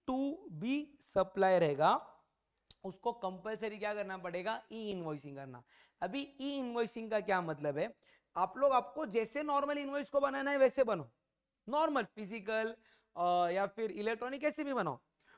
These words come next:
उसको अपलो-, आपको अपलोड करना पड़ता है आईआरपी पे। कहाँ पे अपलोड करोगे? आईआरपी, इनवॉइस रजिस्ट्रेशन पोर्टल। आप आपकी जेसन फाइल को अपलोड करोगे, वहां पे आपके ई इनवॉइस के against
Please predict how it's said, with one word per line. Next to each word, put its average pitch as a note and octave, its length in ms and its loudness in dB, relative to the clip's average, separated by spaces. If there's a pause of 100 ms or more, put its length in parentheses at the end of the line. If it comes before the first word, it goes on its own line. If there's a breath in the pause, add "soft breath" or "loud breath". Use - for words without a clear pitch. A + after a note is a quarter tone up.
(120 soft breath)
उसको A3+ 340 0
अपलो-, C4 420 8 (100)
आपको F#3 280 6
अपलोड G#3+ 520 2
करना F3+ 300 4
पड़ता E3+ 300 2
है A#3+ 120 4 (120)
आईआरपी G3+ 1000 6
पे। D3 240 -4 (200)
कहाँ E3 140 6
पे G#3 120 6
अपलोड G#3 260 4
करोगे? G3+ 380 0 (160)
आईआरपी, F3+ 760 2 (420)
इनवॉइस F3+ 500 -4
रजिस्ट्रेशन E3+ 760 -8
पोर्टल। E3 420 -4 (520 soft breath)
आप F#3+ 160 2
आपकी G#3 320 -4
जेसन F#3+ 460 -2
फाइल A3+ 200 4
को A3+ 100 0
अपलोड A3+ 360 4
करोगे, A3 400 0 (480)
वहां D#3+ 360 4 (140)
पे A3+ 200 0 (140)
आपके F#3+ 440 -2 (140)
ई D4 120 -2
इनवॉइस G#3+ 540 -6
के - 120 -4
against G3 400 -4